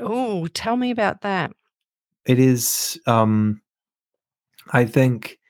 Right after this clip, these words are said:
Speaker 2: to an extent, the most pure form of acting. Um,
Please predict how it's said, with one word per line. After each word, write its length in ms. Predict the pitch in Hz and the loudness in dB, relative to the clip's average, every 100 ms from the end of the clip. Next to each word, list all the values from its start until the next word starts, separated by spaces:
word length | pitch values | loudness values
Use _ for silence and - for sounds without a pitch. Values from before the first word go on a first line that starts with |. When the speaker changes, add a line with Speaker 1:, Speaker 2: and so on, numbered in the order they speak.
| _ _ - | _ _ -2
Speaker 2:
to 120 | 143 | 0
an 60 | 120 | 0
extent, 880 | 107 - - - 127 110 107 - - | 0 -4 0 2 2 2 -2 -6 -8
the 320 | 113 107 113 | -4 0 2
most 340 | 110 107 - | 4 2 0
pure 300 | - 123 113 | 0 2 4
form 280 | 107 127 110 | 2 0 2
of 120 | 104 | 0
acting. 640 | 113 113 - - 104 113 - _ _ _ _ _ _ - | 0 -2 -2 -6 -6 -8 -14 _ _ _ _ _ _ -6
Um, 640 | 113 107 104 101 95 98 | 0 2 2 2 -2 -6